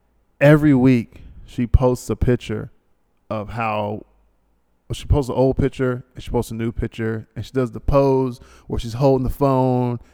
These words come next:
and her foot's kinda cocked up, like, halfway off the floor, her heels off the floor, then her head's tilted, and it's the same smile every single week. Oh, wait, wait, wait, wait, wait, wait.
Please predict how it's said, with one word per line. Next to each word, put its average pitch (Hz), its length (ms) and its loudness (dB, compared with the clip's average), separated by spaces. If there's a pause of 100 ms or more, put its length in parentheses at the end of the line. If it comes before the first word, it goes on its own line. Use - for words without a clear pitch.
and 110 120 -6
her 107 80 -10
foot's - 320 -6
kinda 117 220 -10
cocked - 440 -10
up, 135 440 2
like, - 160 -18
halfway 131 420 -2
off 127 160 0
the - 80 -10
floor, 135 480 4
her 113 60 -2
heels 135 300 0
off 135 160 -2
the 139 60 -14
floor, 127 680 2 (200)
then 123 120 -6
her 107 60 -10
head's 135 380 -2
tilted, 135 880 2 (180)
and 127 80 -4
it's 117 100 -6
the 90 60 -14
same 135 580 -2
smile 135 800 -4
every 127 680 0
single 120 960 4
week. 131 340 8
Oh, 156 100 10
wait, 185 200 6
wait, 165 240 6
wait, - 0 -
wait, 131 220 2
wait, 123 140 -2
wait. 117 260 -2